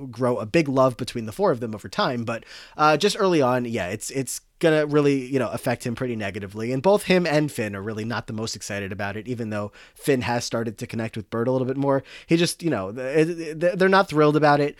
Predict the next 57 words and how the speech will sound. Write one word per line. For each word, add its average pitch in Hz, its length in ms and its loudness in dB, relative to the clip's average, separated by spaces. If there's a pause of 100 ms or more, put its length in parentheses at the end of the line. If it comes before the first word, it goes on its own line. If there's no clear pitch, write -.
(160)
Finn 165 240 4
doesn't 156 240 2
really 143 160 0
wanna 131 220 0
ruin 120 320 0
his 120 140 -6
mom's 113 360 -4
new 117 100 -6
happiness. 110 520 -4
He 107 100 -6
sees, 120 300 -4
like, 110 160 -6
how 113 460 -2 (420)
great, 117 440 -2
uh, 113 260 2
Bert 113 280 0
is 107 100 -2
treating 165 360 4
her, 147 260 4
and 104 180 -2
he 117 140 -6
doesn't 113 300 -4
want 117 300 -6
to, 107 280 -2
uh, 92 340 -4
to - 140 -8
break 139 280 2
that 135 180 2
up. 170 260 4 (340)
Uh, 170 280 6
so, 208 200 4
you 220 120 2
know, 240 120 4
they, 214 300 2
they 202 240 2
end 196 160 4
up 185 140 4
just 147 240 0
doing 147 240 4
well 135 420 4
for - 180 -2
the 135 80 2
most 123 220 0
part. 123 340 0
Finn 127 340 0
and 120 140 -4
Bert, 113 240 -2
they're 113 80 -6
watching 104 360 -4
some 107 140 -10
football 165 300 4
together, 147 460 2
and, 110 180 -4
you 113 60 -6
know, 92 120 -4
that's 95 220 -6
that. 90 280 -6